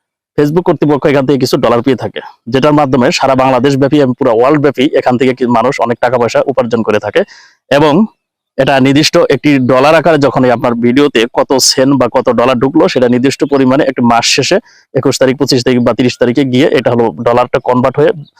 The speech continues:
আপনার ডাচ বাংলা ব্যাংক, ইসলামী ব্যাংক বা যে কোনো ব্যাংকের সেক্টরে এটা হলো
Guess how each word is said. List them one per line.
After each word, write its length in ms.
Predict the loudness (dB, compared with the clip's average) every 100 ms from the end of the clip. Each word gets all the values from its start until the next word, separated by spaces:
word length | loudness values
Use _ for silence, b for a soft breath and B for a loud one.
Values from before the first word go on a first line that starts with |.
| b _ _ -4
আপনার 300 | 0 0 0 -2 -6 -12 -4
ডাচ 180 | -2 0
বাংলা 220 | 0 2
ব্যাংক, 200 | 2 0 0
ইসলামী 280 | 0 0 2
ব্যাংক 180 | 2 2
বা 80 | 0
যে 140 | 0
কোনো 160 | 0 0
ব্যাংকের 440 | 2 0 0 0 0 -2 -4 -12 _ _
সেক্টরে 360 | -6 -2 0 0 0
এটা 160 | -2
হলো 180 | 0 2